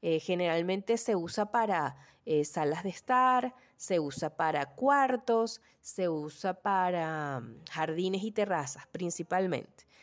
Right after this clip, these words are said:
Aunque esto no quiere decir que no se pueda utilizar en baños o en cocina, también se hace. Pero digamos que lo más usual es cuartos, salas de estar, terrazas y jardines, porque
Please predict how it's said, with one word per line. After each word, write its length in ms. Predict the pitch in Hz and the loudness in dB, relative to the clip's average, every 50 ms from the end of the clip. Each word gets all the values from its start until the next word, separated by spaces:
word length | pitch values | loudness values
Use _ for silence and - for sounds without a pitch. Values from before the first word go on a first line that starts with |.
| - - - | -18 -6 -4
Aunque 220 | 220 202 190 - | -2 -2 -2 -4
esto 160 | 170 - 208 | -4 -2 0
no 140 | 214 233 233 | 0 0 0
quiere 180 | - 285 294 302 | 0 0 2 2
decir 460 | 311 311 302 - 262 247 247 277 - | 2 0 0 -2 -4 -4 -4 -4 -4
que 80 | - | -2
no 100 | 233 208 | -2 -2
se 140 | - - 185 | -2 -4 -8
pueda 260 | - - - 175 180 | -4 -2 -2 0 0
utilizar 480 | 180 180 - 214 220 202 - 185 156 156 | 0 -2 -2 -4 -4 -2 -2 -2 -2 -2
en 140 | 156 170 175 | -2 0 0
baños 460 | 190 190 185 175 175 180 202 - - - | 2 2 2 0 0 -2 -2 -4 -4 -4
o 80 | 175 | -4
en 60 | 160 143 | -4 -4
cocina, 520 | - 135 - - 180 165 143 143 - _ _ | -6 -6 -6 -4 -4 -4 -6 -8 -12 _ _
también 300 | - 123 127 123 117 123 | -10 -8 -6 -6 -6 -4
se 160 | - - 139 | -4 -4 -4
hace. 260 | 117 - - - - - - - - - _ _ | -4 -4 -8 -12 -16 -16 -20 -20 -20 -20 _ _
Pero 320 | - 294 294 294 311 339 320 - | 2 2 4 4 2 2 0 -2
digamos 360 | 247 262 254 233 220 233 226 | -2 0 0 0 0 -2 -2
que 100 | - 294 | -2 0
lo 120 | 285 262 226 | 0 2 2
más 220 | 196 165 170 180 | 2 0 0 2
usual 440 | 226 - - - 294 277 294 311 294 | 0 0 2 2 4 4 4 4 2
es 120 | 254 - | 0 -2
cuartos, 640 | - - 254 226 185 165 160 - - 190 - - - - - _ | -2 0 2 2 2 2 0 -4 -6 -6 -6 -8 -12 -18 -20 _
salas 380 | - - - 180 175 180 190 226 | -8 -2 0 0 2 2 0 0
de 60 | 233 | -2
estar, 460 | 208 - - 294 311 330 381 381 - | -4 -2 0 0 2 2 0 -2 -2
terrazas 600 | - 240 208 208 175 165 170 - 226 233 - - - | -2 -2 0 0 0 0 0 -2 -4 -6 -6 -6 -6
y 80 | 214 | -6
jardines, 600 | 170 160 139 127 107 78 67 - - - - - - - - - - _ _ | -4 -4 -4 -4 -4 -6 -8 -12 -16 -20 -20 -20 -20 -20 -20 -20 -20 _ _
porque 480 | - 320 311 277 254 - - 311 427 | 2 2 2 2 0 0 -2 -2 -2